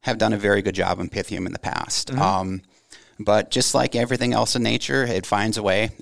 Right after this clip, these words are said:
Speaker 1: and there's certain, um, isolates now that have become resistant to Pythium.
Speaker 2: Mm-hmm.
Speaker 1: So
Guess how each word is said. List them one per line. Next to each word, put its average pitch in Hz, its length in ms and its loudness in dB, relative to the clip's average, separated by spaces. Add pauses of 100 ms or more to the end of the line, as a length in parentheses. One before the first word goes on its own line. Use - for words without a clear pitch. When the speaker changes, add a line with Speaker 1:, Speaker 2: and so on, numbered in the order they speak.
Speaker 1:
and 98 420 0
there's 101 220 2
certain, 107 440 0
um, 92 380 -2
isolates 113 560 0
now 113 360 0 (280)
that 104 140 0
have 104 80 0
become 110 260 0
resistant 110 460 -2
to - 80 -8
Pythium. 135 480 -2 (280)
Speaker 2:
Mm-hmm. 156 300 -4
Speaker 1:
So 110 640 2